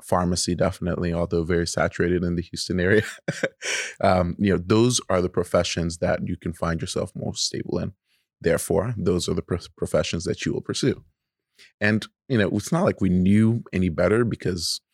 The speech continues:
sure, we'd go off to school. Maybe, uh, some of us would make some of the best grades and are high performing in class, and we come back home and then do it all over again. Um, we'd go to church on Sundays. We'd have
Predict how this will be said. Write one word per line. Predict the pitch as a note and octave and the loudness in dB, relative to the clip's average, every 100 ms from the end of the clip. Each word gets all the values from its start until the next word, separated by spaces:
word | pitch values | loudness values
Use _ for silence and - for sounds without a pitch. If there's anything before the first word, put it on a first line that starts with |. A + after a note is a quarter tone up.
| _ _ A#2+ | _ _ -6
sure, | - G#2+ | 0 2
we'd | F#2+ F2+ | 2 4
go | F#2 | 4
off | F2+ - | 4 0
to | |
school. | - - F#2 F#2+ F2+ - | -6 0 2 2 0 -8
Maybe, | - F2+ F2 F2+ F#2 - | -4 0 0 0 -2 -4
uh, | F2 - - | -6 -6 -6
some | - F2+ E2+ | -4 0 2
of | |
us | F2 - | 0 0
would | F2+ | -2
make | F2 _ _ _ _ | -2 _ _ _ _
some | - | -4
of | E2+ | -2
the | |
best | D#2+ F#2 - | 2 2 2
grades | - F2 F2+ F2+ | 0 2 2 0
and | E2 | -2
are | - | -4
high | - F2+ | -2 -2
performing | - E2+ - F2 F2+ | -2 -6 -4 -4 -4
in | E2 | -4
class, | - F2 F2 - _ _ _ - | 0 0 0 -8 _ _ _ -6
and | B2+ | -4
we | |
come | - A#2 | -2 -2
back | C3 | -2
home | C#3+ F#2+ - _ _ _ - | -2 -4 -8 _ _ _ -6
and | F2+ | -2
then | F2 | 0
do | F2 F#2 | 2 4
it | F2+ | 4
all | F2 | 4
over | F2 E2 E2 | 2 0 -6
again. | F2 F2 E2+ - _ _ _ _ _ _ _ - | -6 -6 -8 -12 _ _ _ _ _ _ _ -4
Um, | D#2+ D#2 D#2 | -2 0 -2
we'd | E2+ E2 | -2 0
go | E2 | 0
to | E2 | 0
church | - E2+ - | 0 -2 -2
on | - | -2
Sundays. | G2+ G#2 G#2 G#2 G#2 - - - | 0 0 2 2 0 -4 -8 -4
We'd | E2+ F2+ | -4 0
have | E2 E2 E2+ | 0 0 -4